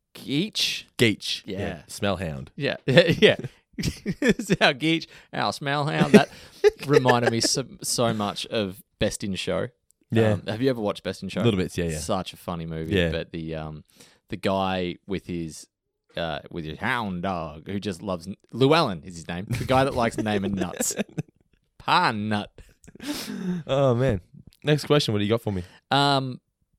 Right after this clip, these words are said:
Speaker 1: what number? Now, what type of number? Hmm, I should have written that question in full. At some point, Cecil is
Speaker 2: Mm.
Speaker 1: given a number. Oh, what audition number was he?
Speaker 2: <laughs> I'm just like, "What the hell?" Um,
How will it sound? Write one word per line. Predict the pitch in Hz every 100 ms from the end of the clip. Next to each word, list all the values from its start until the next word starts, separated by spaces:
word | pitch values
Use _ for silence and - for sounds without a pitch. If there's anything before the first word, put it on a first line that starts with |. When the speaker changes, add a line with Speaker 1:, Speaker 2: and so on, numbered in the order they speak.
| -
Speaker 1:
what | 123 139 202 - - - - - _ _ _ _
number? | - 117 120 117 113 123 104 82 65 180 _ _ _ _ - - _ _ _ _
Now, | -
what | 92 - -
type | - 165 -
of | -
number? | 160 165 160 170 _ _ _ _ _ -
Hmm, | 151 98 -
I |
should | - 143
have | 110
written | 104 - 101
that | -
question | - 101 107
in | 90
full. | 87 - 123 87 _ _ _ - - _ _
At | 127 -
some | - 214 226
point, | - 98 -
Cecil | - 170 - 85 135 _ _ _ -
is | 95
Speaker 2:
Mm. | 95
Speaker 1:
given | 185 185
a | 151
number. | 151 127 - _ _ _ _
Oh, | 208 208 175 156
what | 180
audition | - 156 147 170
number | 113 87 90
was | 90
he? | 95 -
Speaker 2:
<laughs> | -
I'm | 440
just | - -
like, | - -
"What | 392 349 370
the | - -
hell?" | 262 359 294 - - 339 330 -
Um, | 160 160 160 151 151